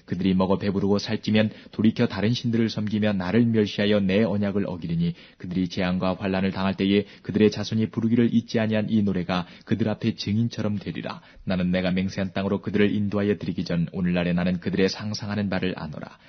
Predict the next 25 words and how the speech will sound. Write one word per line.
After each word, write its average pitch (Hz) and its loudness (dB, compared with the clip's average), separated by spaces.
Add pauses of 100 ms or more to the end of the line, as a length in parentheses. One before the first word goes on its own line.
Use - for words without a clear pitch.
(200)
모세가 92 -2
당일에 90 0
이 95 0
노래를 98 0
써서 92 -4
이스라엘 101 0
자손에게 95 -4
가르쳤더라. - -10 (280)
여호와께서 87 0
또 98 -2
눈의 92 0
아들 92 2
여호수아에게 101 0
명하여 90 -2
가라사대, 82 -6 (220)
"너는 90 0
이스라엘 92 0
자손을 92 -2
인도하여 95 0
내가 95 0
그들에게 98 0
맹세한 110 0
땅으로 104 -2
들어가게 87 -4
하리니 85 0